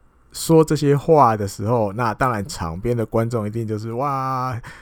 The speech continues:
可能哈哈笑啊，或者是鼓掌啊，欢声雷动啊，因为他都有时候都会介绍得比较夸张哦，比如这是一个，哇，英俊潇洒的什么什么什么左打者，什么之类的。那，诶，这今年稍微不一样了，因为今年没有观众，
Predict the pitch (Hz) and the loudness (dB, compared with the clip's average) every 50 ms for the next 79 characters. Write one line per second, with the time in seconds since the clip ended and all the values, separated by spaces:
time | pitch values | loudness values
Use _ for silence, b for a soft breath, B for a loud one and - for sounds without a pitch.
0 | B - - 110 107 110 107 101 139 131 139 139 135 135 123 - 147 135 127 127 | B -10 -6 -4 -4 -2 -2 0 0 2 2 4 2 2 0 0 2 2 4 4
1 | 127 123 123 123 127 131 135 131 131 135 135 127 - - 120 131 131 - 123 117 | 4 4 4 4 2 2 2 0 0 0 -2 -4 -6 -6 -6 -4 -2 -2 0 0
2 | 117 117 117 120 120 120 120 123 123 135 135 131 - 135 127 123 120 117 120 131 | 0 0 -2 0 0 0 0 0 -2 -2 -2 -2 -2 -2 -2 0 -2 -2 -2 -2
3 | 123 120 127 156 151 175 175 165 175 165 139 120 117 151 156 143 151 151 143 - | -2 0 0 0 0 0 0 2 2 2 2 2 2 2 2 4 4 2 2 0
4 | - 156 143 131 139 131 110 107 127 131 - - - - 127 123 123 123 - 117 | 0 0 2 2 2 0 -2 -4 -6 -8 -8 -6 -4 0 2 2 2 0 0 -2
5 | 117 117 113 110 120 117 104 113 120 120 120 127 127 131 131 131 127 127 123 113 | -2 -2 -2 -4 -6 -6 -4 -4 -4 -4 -4 -4 -6 -4 -4 -4 -4 -2 -2 -2
6 | 101 101 B B B B B B - 131 135 127 123 123 120 123 120 120 123 - | -2 -4 B B B B B B -8 -4 -2 0 0 0 0 0 -2 -2 -4 -2
7 | 165 156 147 151 147 - 160 147 143 135 127 120 - 147 135 135 139 131 - 117 | -2 -2 -2 -2 -2 0 0 0 0 0 -4 -4 -2 0 2 2 2 0 0 0
8 | 107 104 104 101 110 110 107 104 104 101 - - - 98 104 101 107 104 98 110 | -2 -2 -2 -2 -2 -2 -2 -2 -4 -6 -8 -10 -8 -8 -8 -8 -8 -8 -6 -6
9 | 107 104 101 104 - - 104 95 92 - 101 98 113 120 - 110 98 95 92 - | -6 -6 -6 -6 -6 -4 -4 -4 -2 -2 -2 -2 -2 -2 -2 -4 -6 -6 -6 -8
10 | 92 92 92 85 - 110 107 107 101 90 80 80 - - b b b b b b | -8 -8 -8 -8 -8 -6 -4 -2 -2 -4 -4 -8 -14 -20 b b b b b b
11 | b b b b b b _ _ _ - 156 151 - 214 202 208 202 - - 165 | b b b b b b _ _ _ -4 -4 -2 0 2 2 2 0 0 0 2
12 | 156 143 143 - - 151 156 156 135 107 104 107 123 120 113 104 95 - 107 107 | 2 2 0 0 0 0 2 2 2 2 2 2 4 4 4 4 2 0 -2 -2
13 | 101 98 101 98 92 90 87 101 151 147 131 123 - 139 131 123 110 101 98 - | 0 0 0 0 0 -2 -4 -4 -4 -2 -2 -2 0 0 0 0 0 -2 -4 -8
14 | _ _ 113 110 113 117 120 120 110 98 - 113 107 107 107 - 120 107 95 - | _ _ -6 -2 2 4 4 4 4 2 2 2 2 2 2 2 0 0 0 -2